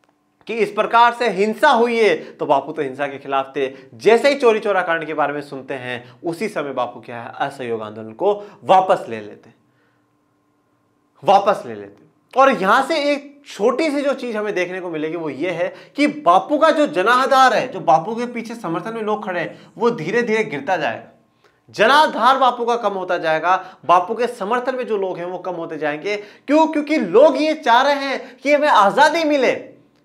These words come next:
चाहे प्यार से मिले और चाहे पत्थर से मिले, पर आजादी मिलनी चाहिए। तो जब यहां पे जो चोरी चोरा कांड में जो लोग थे, वो बापू को कह रहे हैं, "बापू, कर क्या रहे हो आप? क्यों बार बार में आंदोलन वापस ले रहे हो?"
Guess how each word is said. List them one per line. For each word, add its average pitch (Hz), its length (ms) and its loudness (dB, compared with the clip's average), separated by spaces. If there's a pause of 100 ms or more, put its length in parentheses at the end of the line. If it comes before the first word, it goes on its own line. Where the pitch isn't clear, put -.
(1300)
चाहे 247 200 4
प्यार 262 460 4
से 311 140 -2
मिले 294 220 2
और 302 160 6
चाहे 294 120 4
पत्थर 311 400 0
से 294 100 2
मिले, 240 200 0
पर 165 220 -4
आजादी 170 440 -2
मिलनी 117 180 -14
चाहिए। - 280 -20 (1700)
तो 285 120 4
जब 302 200 4
यहां 269 160 4
पे 294 80 0
जो 285 100 -2
चोरी 247 280 4
चोरा 277 260 2
कांड 240 280 -2
में 240 140 -6
जो 233 120 0
लोग 202 360 -4
थे, 262 100 6
वो 269 340 2
बापू 220 380 4
को 302 120 8
कह 269 180 2
रहे 294 100 2
हैं, 294 100 2
"बापू, 262 280 2
कर 330 260 4
क्या 339 160 6
रहे 285 180 4
हो 285 60 6
आप? - 380 0 (1400)
क्यों 330 180 6
बार 311 180 8
बार 302 160 6
में 294 80 4
आंदोलन 277 340 0
वापस 254 340 2
ले 226 140 2
रहे 185 80 -2
हो?" - 160 -8